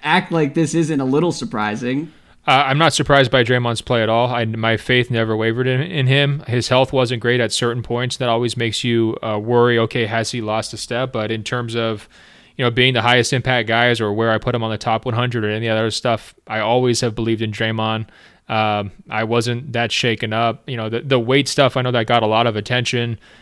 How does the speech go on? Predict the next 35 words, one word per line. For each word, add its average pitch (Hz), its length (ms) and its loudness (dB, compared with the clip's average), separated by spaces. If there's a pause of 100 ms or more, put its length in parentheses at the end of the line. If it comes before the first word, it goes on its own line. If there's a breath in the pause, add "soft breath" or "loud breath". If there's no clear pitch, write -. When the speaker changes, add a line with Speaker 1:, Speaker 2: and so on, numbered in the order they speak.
(300 soft breath)
Speaker 2:
Uh, 104 400 -2 (160)
there 120 160 2
wasn't, 131 480 4 (300)
you 127 100 -4
know, 117 80 0
one 131 260 2
doubt 123 220 6
in 127 80 0
my 117 100 0
mind 113 300 2
coming 113 200 0
into 107 60 0
this 104 160 0
playoffs 104 380 0
that 101 100 -2
he 117 80 -2
was 107 140 -2
gonna 107 180 -2
be 107 100 -2
the 104 80 -2
most 104 300 -4
important 117 680 -4
defensive 110 400 -4
player 110 220 -2
in 101 80 -4
the 101 120 -6
entire 98 300 -4
thing. 98 340 -8 (100)
And 101 400 -4
that's 101 180 -2
exactly 104 320 -4
what 101 100 -2
he's 104 120 -4
been. 123 320 2
Speaker 1:
Mm. - 60 -20